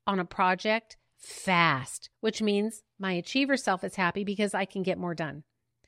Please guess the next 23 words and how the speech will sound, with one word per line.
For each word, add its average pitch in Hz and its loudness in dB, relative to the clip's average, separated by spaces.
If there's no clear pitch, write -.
And 226 0
so 233 6
I'll 208 8
put - -2
that 214 6
link 208 -2
in 208 0
the 202 0
notes. - -2
It's - -4
just 202 -4
a 196 0
YouTube 196 -2
video 175 0
sound. 143 0
So 220 0
I'll 190 6
put - -8
that 175 -6
in 185 -2
the 160 -4
show 170 0
notes. - -10